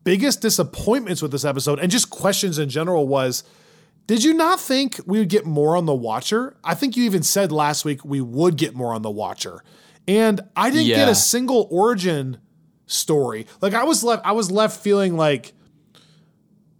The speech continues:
Speaker 1: okay, he said he can't intervene, and yet he kind of intervened,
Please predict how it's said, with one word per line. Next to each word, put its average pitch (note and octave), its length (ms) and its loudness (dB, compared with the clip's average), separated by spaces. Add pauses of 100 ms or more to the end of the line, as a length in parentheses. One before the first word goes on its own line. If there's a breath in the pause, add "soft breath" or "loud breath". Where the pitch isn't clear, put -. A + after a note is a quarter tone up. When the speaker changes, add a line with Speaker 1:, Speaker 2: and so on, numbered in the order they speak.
(340)
Speaker 1:
okay, F3 300 2
he F3 180 -4
said G#3+ 320 0
he D#3+ 220 -6
can't G3 480 -4
intervene, E3 680 -2 (240 soft breath)
and F#3 160 2
yet F3 460 2
he - 160 -4
kind B3+ 360 0
of A#3 100 2
intervened, D#3 640 0